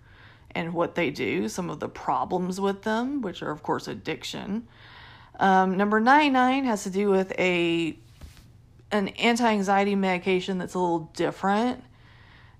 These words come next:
than most of them. Most of them are benzodiazepines, and they're addictive. There's one called Buspar,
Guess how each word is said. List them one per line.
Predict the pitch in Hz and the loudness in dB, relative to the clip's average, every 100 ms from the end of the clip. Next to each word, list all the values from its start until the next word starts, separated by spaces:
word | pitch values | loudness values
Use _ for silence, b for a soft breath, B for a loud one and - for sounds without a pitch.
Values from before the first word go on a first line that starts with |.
| - | -16
than | 185 202 202 190 180 - | -4 2 4 2 0 -4
most | 180 175 185 196 | 0 2 2 0
of | 220 | -2
them. | 240 262 | 0 0
Most | 190 175 214 | 0 0 -2
of | 226 | -4
them | 220 | -2
are | 214 | -2
benzodiazepines, | 175 175 175 196 214 180 165 180 185 226 247 311 339 - - - - | -2 -4 -2 0 2 2 0 -2 -4 -4 -4 -6 -10 -14 -16 -20 -10
and | 190 175 | -6 -2
they're | 175 170 170 | 2 2 2
addictive. | 180 180 185 175 | -2 -2 -2 0
There's | 170 180 | -2 0
one | 220 233 | -2 0
called | 214 170 | 0 -2
Buspar, | 180 180 - - 220 233 254 | -4 -4 -2 0 2 4 0